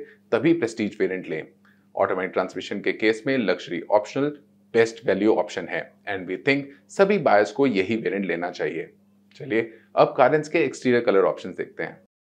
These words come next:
Karan's में एट मोनोटोन कलर्स आते हैं, क्लियर व्हाइट, मेटालिक व्हाइट, ग्रे, ब्लैक, ब्लू, सिल्वर, रेड और मैट ग्रे। इसके प्रीमियम वेरिएंट में सिर्फ सिल्वर और व्हाइट कलर्स आते हैं।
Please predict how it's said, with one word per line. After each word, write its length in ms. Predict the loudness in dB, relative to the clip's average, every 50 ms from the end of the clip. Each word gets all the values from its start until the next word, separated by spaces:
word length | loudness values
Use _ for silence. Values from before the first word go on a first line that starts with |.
| 4 8 8 8 8 6 2 -10 -16 -20 _ _ _ _ _ _ _ _ _ _ 6 10
Karan's 340 | 10 10 10 8 0 -2 -2
में 80 | -2
एट 320 | -2 0 4 4 4 6 6
मोनोटोन 380 | 4 4 4 4 4 4 2 2
कलर्स 300 | 2 2 2 2 2 2
आते 220 | 0 0 0 -2
हैं, 220 | -6 -6 -6 -10 -12 -18 _ -2
क्लियर 220 | 2 4 4 4
व्हाइट, 400 | 6 6 6 6 6 4 0 -8 -8
मेटालिक 420 | -6 -2 0 2 2 2 2 2 4
व्हाइट, 320 | 4 4 4 2 -4 -10 _ _ _ _ -18
ग्रे, 580 | -16 -6 2 6 6 8 8 6 0 -2 -6 _ -10
ब्लैक, 420 | 0 4 8 8 8 8 6 2 -8 -16 _ -16 -6
ब्लू, 400 | -2 -2 0 0 0 -4 -6 -8 -18 _ _
सिल्वर, 460 | 0 4 4 4 4 4 2 2 2 0 -4 -14 _ -2
रेड 320 | 2 2 2 2 0 -2 -12 -4 4
और 120 | 4 4 6
मैट 280 | 6 4 2 2 0 -6
ग्रे। 260 | -6 -6 -6 -8 -10 _ _ _ _ -20 -18 _ -8
इसके 220 | -6 -2 2 2 2
प्रीमियम 400 | 2 2 0 2 2 2 2 6
वेरिएंट 300 | 6 6 6 6 4 2
में 100 | 0 0 0
सिर्फ 280 | 2 2 4 4 4
सिल्वर 380 | 4 2 2 4 6 6 6 6
और 260 | 6 6 6 4 4
व्हाइट 240 | 4 2 2 2 0
कलर्स 300 | 0 0 0 0 0 0 -2
आते 220 | -4 -4 -4 -6
हैं। 140 | -6 -6